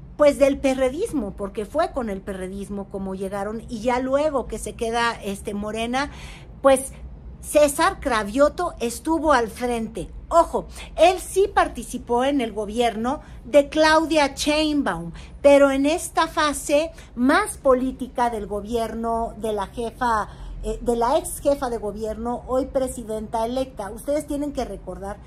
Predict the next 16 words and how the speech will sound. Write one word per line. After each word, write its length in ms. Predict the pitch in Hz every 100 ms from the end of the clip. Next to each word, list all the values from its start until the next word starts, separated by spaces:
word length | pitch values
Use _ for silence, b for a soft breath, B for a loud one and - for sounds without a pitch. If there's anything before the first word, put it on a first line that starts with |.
| B B -
que 80 |
en 140 | 269 262
el 140 | 254
veinte 360 | 208 294 330 370
veintiuno 760 | 330 247 - 262 262 233 247 - - - - - - - - - -
ella 240 | 220 277 285
tuvo 240 | 302 339
que 100 | 277
reforzar, 960 | 247 214 - 214 - 285 320 349 - - B B B B -
eh, 640 | 226 233 220 214 202 196 196
su 240 | - - 269
gobierno, 720 | 233 214 220 208 190 208 285 B B -
porque 240 | 294 294 320
tenía 340 | 311 311 359
muchos 480 | 381 403 403 415 -
expertos, 1040 | 359 - - 330 294 262 277 311 392 -